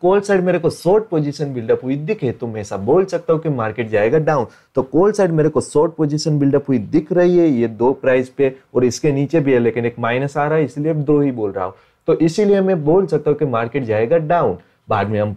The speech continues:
पुट साइड आ जाते हैं। अगर पुट साइड मेरे को शॉर्ट पोजीशन बिल्डअप हुई दिखे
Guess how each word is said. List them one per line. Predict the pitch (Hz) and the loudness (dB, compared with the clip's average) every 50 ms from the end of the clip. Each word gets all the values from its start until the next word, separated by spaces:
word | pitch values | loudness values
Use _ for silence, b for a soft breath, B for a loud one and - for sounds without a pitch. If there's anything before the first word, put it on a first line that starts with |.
| - | -2
पुट | - 185 208 202 | -2 0 0 0
साइड | - 208 202 190 196 | 0 0 2 2 2
आ | 196 190 | 2 2
जाते | 185 190 185 185 190 | 2 2 2 0 -2
हैं। | 185 - _ _ - | -4 -6 _ _ -2
अगर | 165 220 214 208 | -2 0 -2 -2
पुट | - - 196 226 226 - | -2 -2 -2 -2 0 0
साइड | - 226 214 | 0 0 2
मेरे | 202 202 208 208 | 2 0 0 0
को | 202 202 190 | 0 -2 -4
शॉर्ट | 196 - - 170 175 170 | -2 0 2 2 2 2
पोजीशन | - - 156 147 151 151 151 170 156 143 | 0 0 0 0 0 0 0 2 2 2
बिल्डअप | 131 123 131 131 135 143 | 2 2 2 0 2 0
हुई | 156 160 | 0 0
दिखे | 156 160 220 - - 135 113 104 | 0 0 -2 0 2 2 2 0